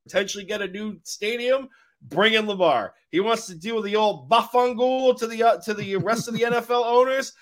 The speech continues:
Speaker 1: give
Speaker 2: Yeah.
Speaker 1: him a guaranteed contract. You
Speaker 2: Yep.
Speaker 1: can't, you can't lose, man. You can't lose.
Speaker 2: Uh, and then also, we hit on this last week in our N F C East, you know, three-point plan for each team. You know,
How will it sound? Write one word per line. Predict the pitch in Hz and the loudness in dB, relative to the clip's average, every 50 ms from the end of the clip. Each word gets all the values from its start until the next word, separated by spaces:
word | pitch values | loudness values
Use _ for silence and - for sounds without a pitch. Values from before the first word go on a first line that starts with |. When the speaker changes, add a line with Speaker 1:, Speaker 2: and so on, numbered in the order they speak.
| _ _ _ _ - 127 - | _ _ _ _ -20 -20 -4
Speaker 1:
give | - 208 240 254 | 2 4 6 6
Speaker 2:
Yeah. | 254 | 6
Speaker 1:
him | 240 233 | 6 4
a | 226 | 2
guaranteed | 190 220 220 214 214 208 214 214 208 180 - | 2 2 2 2 0 0 -2 -4 -6 -6 -2
contract. | 190 175 175 165 156 - - 151 123 120 123 113 _ _ _ _ _ _ | 0 2 2 2 0 -4 -8 -10 -10 -10 -10 -12 _ _ _ _ _ _
You | - 190 | -16 -12
Speaker 2:
Yep. | - 247 - 349 339 - | -8 -4 -2 -2 -2 -4
Speaker 1:
can't, | 302 - - | -8 -16 -16
you | 262 220 | -18 -10
can't | 220 302 311 330 320 - 285 | -6 -4 -2 -2 -4 -4 -4
lose, | 320 320 302 247 175 139 127 123 - - | -2 -2 0 0 -2 -4 -8 -12 -12 -8
man. | 151 156 180 196 202 196 202 | -6 -4 -4 -4 -4 -6 -10
You | - | -12
can't | - - - 240 240 247 247 240 - | -16 -10 -6 -2 0 0 0 -2 -4
lose. | 202 190 170 147 120 104 98 107 - - - - _ _ _ _ _ _ _ _ _ _ _ _ - - - - - _ _ _ _ _ _ _ _ _ _ - - - | -4 -4 -4 -4 -6 -8 -12 -14 -14 -14 -16 -16 _ _ _ _ _ _ _ _ _ _ _ _ -20 -20 -20 -20 -20 _ _ _ _ _ _ _ _ _ _ -20 -2 6
Speaker 2:
Uh, | - 190 208 202 | 8 8 8 8
and | 214 214 247 | 8 8 8
then | 269 | 8
also, | 214 185 214 240 247 233 - 233 214 196 | 10 10 8 8 8 8 8 8 8 8
we | 170 156 156 190 196 | 6 4 2 0 2
hit | 151 220 | 4 4
on | 233 220 | 4 4
this | 190 175 - 190 | 2 0 2 4
last | 185 185 180 - - | 4 4 4 4 2
week | 175 185 175 - | 0 0 2 4
in | 165 156 | 4 4
our | 147 147 | 4 4
N | 139 147 156 | 4 2 0
F | 160 - | 0 -2
C | - 170 | -4 -6
East, | 156 143 151 160 156 139 - | -4 0 0 0 0 0 -2
you | 160 | -2
know, | 147 143 135 127 | 0 2 2 2
three-point | - 151 151 151 - 156 135 - | 0 -2 -4 -2 0 -2 -2 -2
plan | - - 147 147 131 | -2 -2 0 0 0
for | - - 131 | 0 0 0
each | 131 127 - - | 0 -2 -4 -4
team. | - 240 254 233 202 170 147 156 | 0 2 2 4 4 2 2 0
You | 139 170 | -2 0
know, | 160 147 135 127 123 85 | 4 4 6 6 4 2